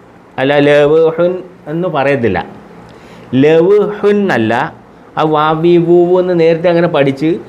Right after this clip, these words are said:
രണ്ട് അക്ഷരങ്ങൾ തമ്മിൽ ചേർത്ത് പറയുമ്പം സ്പീഡ് വായിക്കും. ലവ്, ലവ് എന്നല്ല വായിക്കേണ്ടത്, ലൗ. ലൗ ഹുൻ, ലൗ ഹുൻ,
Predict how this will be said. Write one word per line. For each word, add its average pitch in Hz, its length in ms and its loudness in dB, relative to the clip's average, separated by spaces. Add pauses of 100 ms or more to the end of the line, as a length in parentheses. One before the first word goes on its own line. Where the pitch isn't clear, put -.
(360)
രണ്ട് 175 300 0
അക്ഷരങ്ങൾ 180 460 0
തമ്മിൽ 156 300 0
ചേർത്ത് 151 340 2
പറയുമ്പം 151 440 0 (180)
സ്പീഡ് 208 340 0
വായിക്കും. 87 320 0 (720)
ലവ്, 135 760 0 (260)
ലവ് 135 340 2
എന്നല്ല 113 300 -2
വായിക്കേണ്ടത്, 113 600 -2
ലൗ. 110 280 0 (800)
ലൗ 127 400 2
ഹുൻ, 139 420 -2 (640)
ലൗ 127 380 2
ഹുൻ, 147 420 0